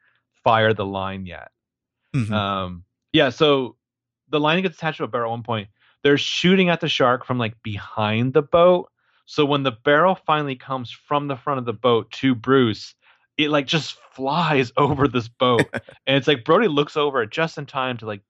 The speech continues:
Speaker 1: almost have it barely hit his head. But, like, here's a very real person, as a person who, who wears glasses quite a bit. It knocks his glasses off. That's how close it gets to his, his, like, face.
Speaker 2: Oh, yeah.
Speaker 1: Oh, man, that hits you hard.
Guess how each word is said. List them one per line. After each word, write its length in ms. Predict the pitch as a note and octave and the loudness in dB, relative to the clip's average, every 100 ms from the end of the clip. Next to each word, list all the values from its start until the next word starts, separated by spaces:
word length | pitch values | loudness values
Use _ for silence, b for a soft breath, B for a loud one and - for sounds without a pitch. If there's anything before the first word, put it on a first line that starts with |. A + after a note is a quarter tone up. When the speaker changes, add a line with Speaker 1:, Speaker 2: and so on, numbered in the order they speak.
| _ | _
Speaker 1:
almost 320 | E3 E3 D3+ | -2 0 -4
have 160 | C#3 C3 | -6 -6
it 120 | A2 _ - | -6 _ -6
barely 360 | C#3+ D#3 D#3 B2 | -2 0 0 -2
hit 120 | A#2+ | -4
his 120 | A2+ | -2
head. 240 | B2 A2+ A#2 B B | 0 0 -4 B B
But, 80 | D3+ | 2
like, 160 | D3 D3 | 2 4
here's 180 | B3 D4+ | 2 4
a 60 | |
very 180 | A3+ E3 | 4 6
real 160 | C3+ B2+ | 4 2
person, 320 | C3 B2+ A#2+ | 0 0 -2
as 100 | G#2+ | -4
a 60 | |
person 300 | - A#2+ A2 | -4 -4 -2
who, 180 | G#2 G2+ _ | -6 -8 _
who 120 | A2+ | -10
wears 260 | G#2 A2 G2+ | -4 -4 -2
glasses 400 | A2 B2 F#3+ C3+ | 0 0 0 -4
quite 200 | A#2 G2 | -2 -2
a 40 | |
bit. 320 | F#2+ G#2 G2+ - b - | -2 -2 -2 -6 b -2
It 80 | A#2+ | 2
knocks 340 | C3+ G3+ - | 4 2 0
his 100 | C#3+ | -6
glasses 480 | A2+ G#2 G#2 G#2+ F#2+ | 0 0 0 -4 -10
off. 140 | - - | -12 -10
That's 140 | A2+ | -4
how 100 | B2 | -2
close 400 | B2+ - A2+ A2 | -2 0 0 0
it 120 | F#2+ F2+ | -4 -10
gets 200 | F#2+ - | -10 -8
to 100 | G#2 | -8
his, 200 | F2+ - | -8 -16
his, 120 | - | -20
like, 80 | _ _ - | _ _ -2
face. 420 | G2+ C#3+ - - | -2 -2 -10 -6
Speaker 2:
Oh, 140 | E2+ | -4
yeah. 220 | F#2 - - _ _ _ _ _ _ | -4 -6 -12 _ _ _ _ _ _
Speaker 1:
Oh, 100 | A2 | -6
man, 220 | G2 G2+ | -6 -6
that 100 | G#2+ | -6
hits 220 | G#2 F#2+ F#2 | -8 -8 -10
you 80 | E2+ | -10
hard. 260 | E2 E2+ | -8 -8